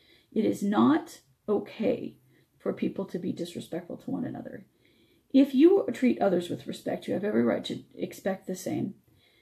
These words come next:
If someone isn't, you have every right to address that. You don't have to allow other people to hurt you. It's okay to speak up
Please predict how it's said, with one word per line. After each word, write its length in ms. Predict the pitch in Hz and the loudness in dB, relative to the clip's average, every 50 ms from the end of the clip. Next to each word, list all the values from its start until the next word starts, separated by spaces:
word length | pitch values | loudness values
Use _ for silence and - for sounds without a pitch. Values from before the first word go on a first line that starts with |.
| _ _ _ _ _ _ _ _ - | _ _ _ _ _ _ _ _ 6
If 160 | 247 269 262 | 6 6 6
someone 360 | - - 277 226 208 202 - | 6 6 6 6 6 4 0
isn't, 460 | - - 226 220 - - 208 - - 254 | 2 0 0 0 0 -2 -4 -4 -2 0
you 100 | 226 240 | 2 2
have 240 | 247 269 294 285 | 2 2 0 0
every 240 | 302 294 277 294 294 | -2 -4 -4 -2 -2
right 240 | 269 262 277 - - | -2 -2 -4 -4 -4
to 120 | - 262 | -4 -4
address 440 | 254 233 233 226 233 247 254 - - | -4 -4 -4 -4 -4 -4 -6 -8 -14
that. 400 | - - - - - - _ _ - | -16 -16 -16 -16 -18 -20 _ _ -14
You 100 | - 196 | -12 -12
don't 460 | 196 - - 214 214 262 285 311 - - - - | -8 -4 0 4 4 4 4 2 0 -8 -12 -8
have 260 | 226 214 226 226 - - | -6 -4 -4 -6 -6 -8
to 140 | - - | -8 -6
allow 540 | - 190 190 185 170 - 175 185 175 - - - | -8 -8 -8 -8 -6 -4 -4 -4 -4 -4 -4 -4
other 180 | 190 185 190 196 | -4 -4 -4 -6
people 560 | - - - - - - - - 135 - - _ _ _ _ _ | -10 -10 -12 -10 -8 -6 -6 -6 -6 -8 -12 _ _ _ _ _
to 140 | - 208 196 | -10 -8 -8
hurt 300 | 185 190 233 262 - - | -6 -2 -2 -2 -2 -4
you. 340 | - - - - - - - - | -6 -8 -8 -8 -10 -12 -12 -8
It's 160 | 185 185 - | -8 -6 -4
okay 520 | - 208 220 - - - 269 302 302 285 240 | -4 -4 -4 -6 -6 -2 -2 0 0 0 -2
to 140 | 233 - 190 | -2 -6 -14
speak 300 | - - - 165 - - | -12 -10 -10 -10 -8 -6
up 260 | 175 - - - _ | -8 -8 -10 -14 _